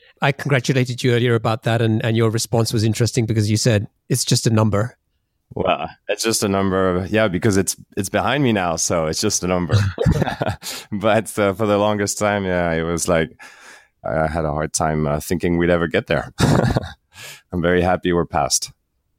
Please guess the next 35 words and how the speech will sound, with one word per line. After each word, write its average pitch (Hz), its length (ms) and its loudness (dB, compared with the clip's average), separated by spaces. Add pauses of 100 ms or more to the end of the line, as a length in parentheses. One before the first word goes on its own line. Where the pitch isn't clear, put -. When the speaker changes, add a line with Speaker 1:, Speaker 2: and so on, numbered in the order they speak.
(380)
Speaker 1:
Now, 170 200 4
w-, 196 260 -4
when 170 200 4
you 214 80 4
la-, 196 120 2 (200)
launched 170 240 2
the 160 60 -2
business 127 280 0
back 127 260 -2
in 127 380 4 (360)
two - 180 2
thousand 120 320 2
and 113 100 0
fourteen, 107 840 0 (500)
you'd 139 280 0
said 165 240 0
that 151 140 0
the 123 80 -2
first - 640 0 (500)
couple 131 300 2
of 117 100 -2
years 113 460 2
were, 110 100 -2
like, 107 180 0
the 110 80 -4
hard 110 420 0
years 104 500 0
where 98 380 4 (640)
things 190 320 0
weren't 147 260 0
going 117 480 2 (160)
to - 100 -2
plan 104 460 2
or, 101 140 2
or 101 400 2